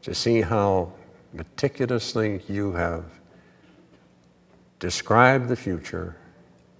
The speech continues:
directed in the past, and will be proven faithful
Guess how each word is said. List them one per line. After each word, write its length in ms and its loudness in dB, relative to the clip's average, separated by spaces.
directed 760 0
in 260 -2
the 100 -8
past, 720 -8
and 180 2
will 100 4
be 140 -2
proven 520 -4
faithful 840 -6